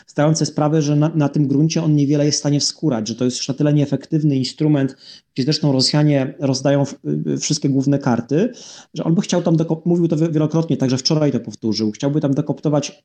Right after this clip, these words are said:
między innymi Stany Zjednoczone, e, być może również Wielką Brytanię, tak, tak aby ten format jednak, e,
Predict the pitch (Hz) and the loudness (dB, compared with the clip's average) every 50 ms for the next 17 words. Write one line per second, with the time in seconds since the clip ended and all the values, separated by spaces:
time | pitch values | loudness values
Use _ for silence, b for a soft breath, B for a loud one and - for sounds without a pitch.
0 | _ 147 156 165 170 160 156 151 147 151 151 151 147 143 - - - 147 151 151 | _ 0 2 2 4 4 2 2 2 4 4 4 2 2 0 0 0 2 2 2
1 | 131 139 131 139 139 135 - 143 143 139 139 135 135 B B B B B B B | 2 0 0 0 0 0 0 0 2 2 0 0 -2 B B B B B B B
2 | B B - 135 131 127 127 123 120 120 127 139 131 151 151 143 143 139 135 147 | B B -2 0 2 2 2 0 0 -2 -4 -2 0 0 0 2 2 2 2 2
3 | 143 135 143 139 - 139 127 123 131 127 - 143 135 135 135 120 110 110 104 113 | 2 2 0 0 0 0 0 0 -2 -2 -2 -2 0 2 2 2 2 0 0 -2
4 | - - - 127 123 123 - 131 127 - 131 123 127 - 127 127 - - 143 135 | -4 -4 -4 -4 -4 -2 -4 -4 -2 0 0 0 0 0 -2 -2 -2 -2 0 0
5 | 135 131 175 - - - - - 151 147 143 139 131 135 131 123 127 - - - | 2 0 0 -2 -6 -10 -10 -8 -4 -2 -2 -2 0 0 -2 -2 -4 -8 -20 -20
6 | - - 135 131 127 123 123 120 | -12 -6 -2 0 0 0 0 -2